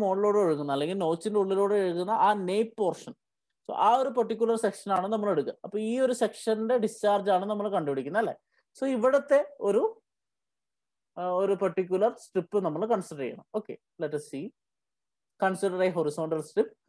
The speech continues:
of thickness D H at depth H from the free surface. Okay, so ഇവിടെ നമ്മൾ ഒരു സ്ട്രിപ്പ് എടുക്കുന്നു. ആ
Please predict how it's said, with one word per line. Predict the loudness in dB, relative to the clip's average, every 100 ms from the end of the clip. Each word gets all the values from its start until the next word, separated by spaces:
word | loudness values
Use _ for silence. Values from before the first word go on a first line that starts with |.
| _ _ -4 -2
of | -2 -4
thickness | -6 -4 -6 -6 -6
D | 0 2 0
H | -6 _ -4 -2
at | -2 -4 -6 0
depth | 0 -2 _ -4 -2
H | -4 -20 _
from | -6 -4 -4
the | -4
free | -4 -4
surface. | -8 -10 -14 -18 -20 _ -6
Okay, | -6 -16 _ _ _ _
so | -4 0
ഇവിടെ | 2 2
നമ്മൾ | 0 -2 -2
ഒരു | -4
സ്ട്രിപ്പ് | -8 -6 -2
എടുക്കുന്നു. | -2 -2 -6 -8 -10 _ _ _ _ _ _ _ _ _ _ _ _ _ _
ആ | -8